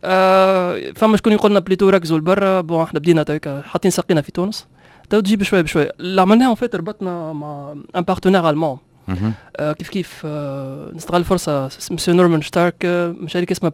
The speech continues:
Speaker 1: آه، بروف تكنولوجيز.
Speaker 2: مهم.
Speaker 1: دونك، on se présente que comme étant des, آه، prototype enablers. قاعدين، آه، نسبحوا
Speaker 2: مهم.
Speaker 1: أنه لي بروتوتيب،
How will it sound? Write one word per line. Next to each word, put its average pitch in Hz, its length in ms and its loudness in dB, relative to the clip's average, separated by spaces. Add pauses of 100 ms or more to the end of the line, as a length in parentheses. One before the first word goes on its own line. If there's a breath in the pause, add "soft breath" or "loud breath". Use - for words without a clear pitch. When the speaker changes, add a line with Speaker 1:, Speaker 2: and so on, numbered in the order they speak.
(140)
Speaker 1:
آه، 165 180 -4
بروف 202 140 2
تكنولوجيز. 156 580 -2
Speaker 2:
مهم. 98 380 0
Speaker 1:
دونك، 180 200 0
on 190 140 0
se - 40 -12
présente 220 500 0
que 220 100 -2
comme 202 180 0
étant 220 200 2
des, 180 460 2
آه، 151 180 -6
prototype 208 420 -2
enablers. 143 580 -4
قاعدين، 170 320 -2
آه، 151 140 -6
نسبحوا 107 300 -4
Speaker 2:
مهم. 170 100 2
Speaker 1:
أنه 165 160 -2
لي 160 80 -2
بروتوتيب، 165 500 -8